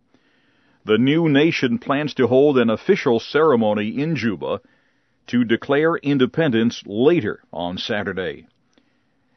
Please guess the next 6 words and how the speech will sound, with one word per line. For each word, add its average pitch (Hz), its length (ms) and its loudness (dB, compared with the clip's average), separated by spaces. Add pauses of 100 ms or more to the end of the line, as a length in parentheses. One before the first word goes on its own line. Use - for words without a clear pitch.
(120)
United 120 520 0
Nations 127 520 0
Secretary 135 760 -2
General 123 520 0
Ban 131 440 0
Ki-moon 131 720 0